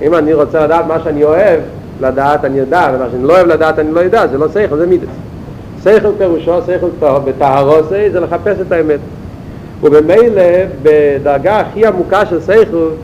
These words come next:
זה מקום ששם הבן אדם מתבטל לגמרי. אני לא קיים כאן. קיים כאן רק העניין, מה ש-, מה ש-, מה ש-, מה שהוא לומר, האסכולה, העניין, עניין של ביטול בתכלית. עין. זה הגדר האמיתי של חוכמה.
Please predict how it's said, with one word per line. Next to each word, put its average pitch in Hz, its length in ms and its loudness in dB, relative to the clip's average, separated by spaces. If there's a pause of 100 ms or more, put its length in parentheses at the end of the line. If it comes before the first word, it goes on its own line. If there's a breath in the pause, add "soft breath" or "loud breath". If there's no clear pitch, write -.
(300)
זה 143 120 2
מקום 180 520 2
ששם 170 460 -2
הבן 170 340 0
אדם 180 440 0 (800)
מתבטל 170 560 0
לגמרי. 151 560 2 (540)
אני 156 300 0
לא 196 100 6 (100)
קיים 175 420 4
כאן. 120 100 -4 (120)
קיים 175 320 2 (140)
כאן 185 220 2
רק 190 380 0
העניין, 165 540 0 (400)
מה 147 140 -2
ש-, 160 80 -8
מה 156 320 2
ש-, 156 100 -4
מה 156 300 2
ש-, 151 80 -6
מה 156 220 -2
שהוא 160 180 -4
לומר, 185 460 0
האסכולה, 175 640 2
העניין, 202 300 0 (460)
עניין 202 260 2
של 190 120 2
ביטול 214 260 -2
בתכלית. 185 320 0 (600)
עין. 185 280 2 (640)
זה 202 120 2
הגדר 208 420 0
האמיתי 190 560 -4
של 185 220 2
חוכמה. 139 500 0